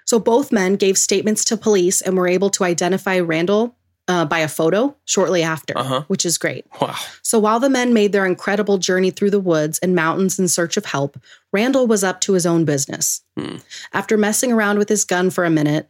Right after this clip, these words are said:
Speaker 1: he stole Scott's truck and attempted to drive it down the mountain,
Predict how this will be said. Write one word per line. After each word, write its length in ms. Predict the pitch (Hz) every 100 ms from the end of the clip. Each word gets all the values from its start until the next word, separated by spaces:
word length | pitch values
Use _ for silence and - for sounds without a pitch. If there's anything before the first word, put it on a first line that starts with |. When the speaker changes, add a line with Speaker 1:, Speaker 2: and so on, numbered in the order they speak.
| -
Speaker 1:
he 140 | - 214
stole 320 | - 208 202
Scott's 420 | 214 214 233 -
truck 380 | - - 151 -
and 140 | 202
attempted 480 | 190 - 190 185 -
to 100 | 185
drive 320 | 170 180 170
it 80 | 175
down 200 | 185 165
the 60 | 165
mountain, 460 | 156 156 143 104